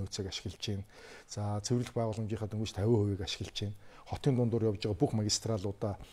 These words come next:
дата шинчлээд дуусгачлаа. Дахиад залуус одоо гурван хорооллыг барих дэд бүтцийн ажлуудаа хийгээд энэ одоо дөрвөн жилийг дуусгачлаа. Өөрөөр хэлбэл бид, э, шинээр, шин дарханчуудыг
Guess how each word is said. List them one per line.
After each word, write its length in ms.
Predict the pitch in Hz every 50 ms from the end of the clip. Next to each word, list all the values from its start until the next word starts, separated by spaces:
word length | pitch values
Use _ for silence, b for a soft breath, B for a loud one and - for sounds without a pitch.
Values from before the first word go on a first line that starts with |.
| b b -
дата 220 | - - - - 110
шинчлээд 420 | - - 101 - - - 113 101 -
дуусгачлаа. 600 | - 104 - - - - - - - - 113 113 110 B B B B B B B -
Дахиад 420 | - - - - - 143 151 151 - -
залуус 380 | 113 104 104 113 147 - - - 110
одоо 160 | 101 - 117 104
гурван 320 | - 120 120 127 120 95
хорооллыг 400 | 101 104 107 104 104 101 110 98
барих 300 | - 104 104 98 - - b b b b
дэд 220 | - 127 107 -
бүтцийн 400 | 107 - - - - - 117 101
ажлуудаа 400 | 92 - - - 101 - - 98
хийгээд 260 | 98 104 95 104 98 - 104
энэ 160 | 104 95 90
одоо 160 | - - 107
дөрвөн 240 | 85 110 95 98 101
жилийг 260 | 92 101 - - 92
дуусгачлаа. 460 | - 107 95 - - - - - 101
Өөрөөр 240 | 107 123 123 135 113 123 113 107 127 110 98 -
хэлбэл 0 |
бид, 200 | 127 117 - - 123 113 101 -
э, 0 | B B B B B B B -
шинээр, 480 | - - - 123 123 135 151 175 - - b b b b b b
шин 320 | - - - 170 165 123
дарханчуудыг 720 | 117 - - 110 101 - - 110 101 - 131 143 - -